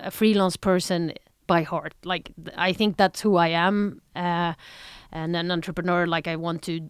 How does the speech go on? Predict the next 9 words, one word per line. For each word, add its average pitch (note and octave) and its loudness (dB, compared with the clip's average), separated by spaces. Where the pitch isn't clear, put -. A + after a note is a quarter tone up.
do F3+ -2
my D#3+ -2
own D#3 -2
things. G#3+ 0
So F3+ 2
when F3 2
I E3 2
hear F3+ 4
people E3 -2